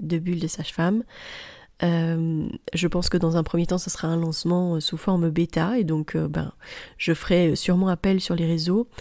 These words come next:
pour savoir s'il y a des familles, euh, des, des personnes qui souhaitent un accompagnement en primeur,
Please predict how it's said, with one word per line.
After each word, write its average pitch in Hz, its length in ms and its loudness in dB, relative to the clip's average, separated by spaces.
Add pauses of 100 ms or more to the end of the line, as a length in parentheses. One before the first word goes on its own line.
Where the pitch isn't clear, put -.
(240)
pour - 140 -6
savoir 175 260 2
s'il - 180 -2
y 190 40 2
a 180 40 2
des 165 200 0
familles, 190 680 0
euh, - 40 -4
des, 160 600 -4
des 165 200 -4
personnes 180 460 -2
qui - 140 -12
souhaitent - 400 0
un 156 400 -2
accompagnement 160 720 0
en 156 60 -2
primeur, 165 640 0